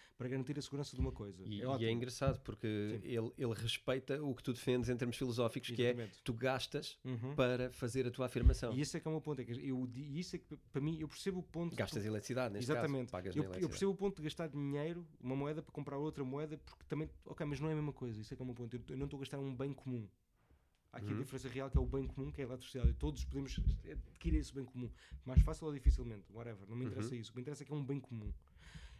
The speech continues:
Speaker 1: Epá, e eu gosto disso, não sei, acho que é um, é um interessante, é não haver esse impedimento. Eu compro aquele software,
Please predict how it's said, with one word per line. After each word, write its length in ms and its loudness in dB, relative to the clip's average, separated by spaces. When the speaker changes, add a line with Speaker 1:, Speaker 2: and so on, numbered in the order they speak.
Speaker 1:
Epá, 240 -8
e 80 -2
eu 80 4
gosto 220 -4
disso, 220 2
não 100 -8
sei, 220 -10
acho 180 -8
que 80 -4
é 40 0
um, 220 -4
é 80 -4
um 60 0
interessante, 400 0
é 60 0
não 180 4
haver 220 0
esse 140 -2
impedimento. 360 -2
Eu 60 -4
compro 260 -2
aquele 160 -6
software, 460 -6